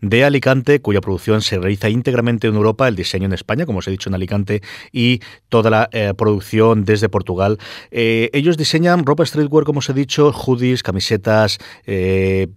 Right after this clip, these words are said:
pantalones, eh, bañadores para el verano, que ahora evidentemente con el frío menos, pero oye, mm, mm, echarle un ojo porque además hay muchos que están rebajados ahora de la temporada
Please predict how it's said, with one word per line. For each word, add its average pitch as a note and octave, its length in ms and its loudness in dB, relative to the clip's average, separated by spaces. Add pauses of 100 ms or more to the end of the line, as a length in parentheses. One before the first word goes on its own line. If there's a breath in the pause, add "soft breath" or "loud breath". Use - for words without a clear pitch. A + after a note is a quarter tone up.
(220)
pantalones, G2+ 680 0
eh, F#2+ 460 -6
bañadores F2+ 480 -4
para G#2 140 2
el - 20 0
verano, G#2+ 320 0
que F#2 80 -6
ahora F#2 80 -2
evidentemente G2 360 -2
con G2+ 120 0
el F#2+ 80 -2
frío G#2 200 -2
menos, G#2+ 260 0
pero F#2 200 -2
oye, A2+ 240 -2
mm, G2+ 80 -12
mm, F#2+ 1000 -10
echarle B2+ 320 -2
un D#3 80 2
ojo D#3 160 2
porque A#2+ 140 0
además A2 280 2 (260 loud breath)
hay G#2 120 0
muchos C3+ 260 2
que C3 80 2
están B2+ 160 -2
rebajados A#2 480 0
ahora A2 200 0
de G#2 100 -4
la G2 100 0
temporada G2 460 -2